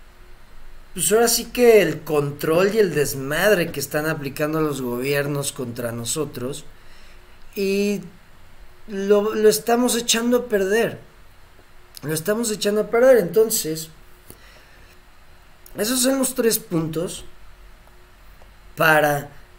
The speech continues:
eh, eh, entrar al mercado, acercarse al mercado, investigar sobre esta tecnología. Esos son los puntos.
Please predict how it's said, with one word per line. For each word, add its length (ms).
eh, 480
eh, 80
entrar 440
al 140
mercado, 520
acercarse 640
al 80
mercado, 800
investigar 1000
sobre 320
esta 200
tecnología. 960
Esos 300
son 200
los 160
puntos. 560